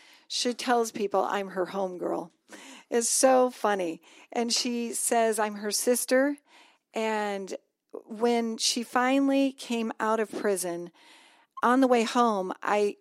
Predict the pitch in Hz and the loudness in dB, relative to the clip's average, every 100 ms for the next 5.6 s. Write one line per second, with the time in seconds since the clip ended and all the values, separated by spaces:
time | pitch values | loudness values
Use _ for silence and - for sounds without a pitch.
0 | - - 220 226 220 226 196 180 190 185 | -10 -8 -4 0 0 0 -2 -4 -4 -4
1 | 185 - 202 202 226 233 233 214 226 226 | -4 -4 -2 2 2 2 -2 -6 -6 -4
2 | 190 190 196 202 190 170 - - - _ | -4 -4 -6 -6 -10 -10 -12 -14 -16 _
3 | _ _ - - 240 311 - 359 - - | _ _ -16 -4 2 2 4 2 2 2
4 | 339 247 202 - 233 - 240 233 214 226 | 2 2 0 2 0 0 -2 0 0 0
5 | - 196 185 220 233 | -2 -2 0 0 -2